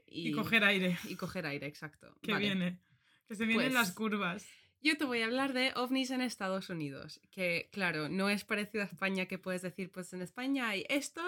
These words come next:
Speaker 1: y esto. Mm. <laughs> Vale.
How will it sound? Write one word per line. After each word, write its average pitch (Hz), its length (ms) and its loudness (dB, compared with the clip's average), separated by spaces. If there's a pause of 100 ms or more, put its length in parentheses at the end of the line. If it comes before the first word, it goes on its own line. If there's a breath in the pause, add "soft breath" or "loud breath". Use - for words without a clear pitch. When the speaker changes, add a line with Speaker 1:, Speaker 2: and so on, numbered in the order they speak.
Speaker 1:
y 220 100 0
esto. 170 520 -4
Mm. 214 580 0 (120)
<laughs> - 1000 -2 (640 loud breath)
Vale. 190 500 -4